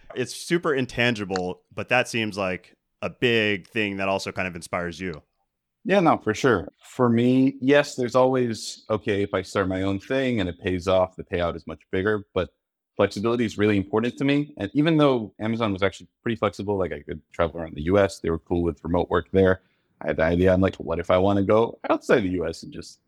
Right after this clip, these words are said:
Speaker 2: go to Europe for a bit or something and work while I'm there?" Like, I can't do that at Amazon. For some reason, the idea of flexibility through, you know, starting your own thing just seemed super attractive.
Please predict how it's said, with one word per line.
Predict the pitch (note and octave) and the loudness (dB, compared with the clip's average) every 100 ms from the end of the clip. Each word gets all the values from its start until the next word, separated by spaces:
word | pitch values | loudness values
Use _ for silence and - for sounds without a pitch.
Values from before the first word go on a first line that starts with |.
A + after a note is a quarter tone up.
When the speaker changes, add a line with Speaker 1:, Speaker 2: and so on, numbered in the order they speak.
| _ | _
Speaker 2:
go | F#2+ G#2 | 0 4
to | |
Europe | C#3+ F#3+ D#3 - | 6 6 4 0
for | G2+ | -6
a | |
bit | F2 F2+ D#2+ | -4 -6 -6
or | F#2+ | -8
something | - G2 - F2 E2 | -4 -4 -4 -10 -8
and | F#2+ G#2 | -6 0
work | C#3 C3+ | 0 0
while | C3+ C3 | 2 4
I'm | C3 C3+ | 2 0
there?" | D3+ A2+ E2+ | 0 0 -2
Like, | F2 F#2 | -6 -8
I | |
can't | G2 G#2+ F#2 | -6 -6 -4
do | A2 | -4
that | G#2 | -2
at | G#2 A2 | -2 -2
Amazon. | A#2+ G#2+ F#2 F2 E2 _ | -4 -6 -10 -10 -16 _
For | |
some | - C#3 | -4 0
reason, | C3+ A#2+ A2+ G#2 - _ _ _ _ _ _ _ | 0 -2 -4 -6 -8 _ _ _ _ _ _ _
the | - | 0
idea | G#2 G2+ A2+ G2+ | 0 4 4 4
of | F#2+ _ | 0 _
flexibility | G2+ - - G2 G#2 G2+ G2+ G2+ _ | -6 -6 -4 0 0 0 -6 -12 _
through, | F#2 F#2 G2 G2 F#2+ _ _ _ _ _ - | -6 -2 0 0 -4 _ _ _ _ _ -8
you | F2 | -8
know, | - | -8
starting | - - G#2+ G#2 | -6 2 4 6
your | G2 | 6
own | G2+ F#2+ | 4 4
thing | C3 A2+ G2 | 2 2 2
just | F#2 | -2
seemed | G#2+ G2 - | 0 0 0
super | - G#2 G2+ | -2 0 0
attractive. | F2+ F#2 F#2 - | 0 2 2 0